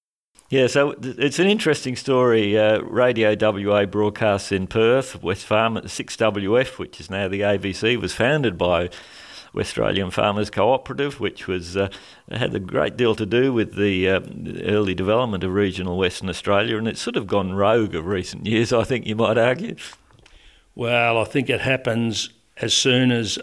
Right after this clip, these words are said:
Speaker 2: a, any cooperative goes to a public listed company, all of a sudden they get the boffins in there that only look at the bottom line and don't really think about where their roots started.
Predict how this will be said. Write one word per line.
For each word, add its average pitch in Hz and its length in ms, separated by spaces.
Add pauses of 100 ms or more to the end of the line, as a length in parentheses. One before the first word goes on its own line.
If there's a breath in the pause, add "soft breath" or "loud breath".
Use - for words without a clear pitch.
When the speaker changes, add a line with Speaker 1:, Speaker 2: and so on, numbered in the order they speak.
(160)
Speaker 2:
a, 117 360 (100)
any 127 260
cooperative 120 1080 (480 soft breath)
goes 120 440
to 117 440 (200)
a 107 460 (200)
public 113 380
listed 104 340
company, 127 560 (640 loud breath)
all 117 260
of 104 100
a 107 100
sudden 107 640
they 104 260
get 107 260
the 104 100
boffins 101 540
in 101 200
there 104 220
that 101 140
only 101 240
look 101 220
at 92 100
the 92 80
bottom 95 360
line 98 420
and 95 300 (500 loud breath)
don't 101 300
really 98 640 (140)
think 107 320
about 98 360
where 98 180
their 92 180
roots 95 320
started. 92 520